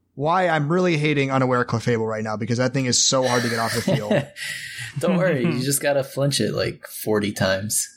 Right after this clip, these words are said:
Speaker 1: Well, and they run Protect too, so they're, they're P P stalling me. The, the
Speaker 2: I
Speaker 1: Unaware
Speaker 2: know.
Speaker 1: sets are running Protect because they can't do,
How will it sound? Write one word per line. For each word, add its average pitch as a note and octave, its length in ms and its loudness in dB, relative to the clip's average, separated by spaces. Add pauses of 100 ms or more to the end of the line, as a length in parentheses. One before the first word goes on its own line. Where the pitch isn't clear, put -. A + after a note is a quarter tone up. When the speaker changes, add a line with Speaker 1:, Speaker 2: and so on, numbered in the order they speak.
(460)
Speaker 1:
Well, G3+ 180 0
and G3+ 140 4
they A3 60 4
run G3+ 180 4
Protect F3 400 0
too, G3 200 0
so D3+ 120 0
they're, C3+ 160 0
they're D3+ 160 2
P E3+ 160 0
P F#3 140 2
stalling A#2+ 400 0
me. A2 300 -6
The, C#3+ 160 0
the C3+ 120 0
Speaker 2:
I C#3+ 140 -4
Speaker 1:
Unaware C#3+ 220 4
Speaker 2:
know. - 40 2
Speaker 1:
sets C3 240 0
are B2+ 80 0
running B2+ 220 2
Protect C3 460 0
because B2+ 280 0
they C3 100 0
can't C#3 380 -2
do, B2 500 -2